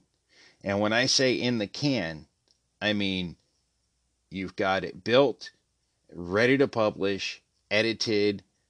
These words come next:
commercials where you want 'em, segments where you want 'em, interludes, music, everything's done.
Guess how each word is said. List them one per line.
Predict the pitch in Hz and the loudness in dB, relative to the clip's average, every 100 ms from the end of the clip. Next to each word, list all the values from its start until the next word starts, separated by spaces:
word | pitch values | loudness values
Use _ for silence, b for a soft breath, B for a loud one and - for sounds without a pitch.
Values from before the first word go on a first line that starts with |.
| _ - | _ -10
commercials | 104 110 110 120 117 | -4 -2 -2 -2 -2
where | 110 113 | 0 0
you | 110 | 2
want | 110 107 104 | 0 0 -2
'em, | 101 90 _ | -6 -10 _
segments | - - 107 107 107 - | -8 -2 -2 0 -6 -2
where | 113 | 0
you | 107 104 | 2 2
want | 107 104 | 0 -2
'em, | 101 - _ - | -4 -8 _ -6
interludes, | 107 107 107 104 - | -2 0 0 -2 -6
music, | 107 113 92 101 - - | -4 -4 -2 -4 -6 -2
everything's | 110 120 120 123 104 | 0 0 -2 -4 -4
done. | 101 101 71 | -4 -4 -6